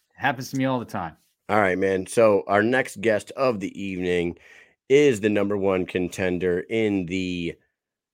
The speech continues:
Speaker 2: featherweight division, B K F C, and he will be fighting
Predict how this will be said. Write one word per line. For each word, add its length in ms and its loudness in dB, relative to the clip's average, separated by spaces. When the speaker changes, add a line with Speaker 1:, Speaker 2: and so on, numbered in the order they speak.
Speaker 2:
featherweight 600 4
division, 540 -6
B 120 -8
K 240 -6
F 100 -6
C, 400 -4
and 120 -6
he 140 0
will 140 2
be 120 -2
fighting 580 0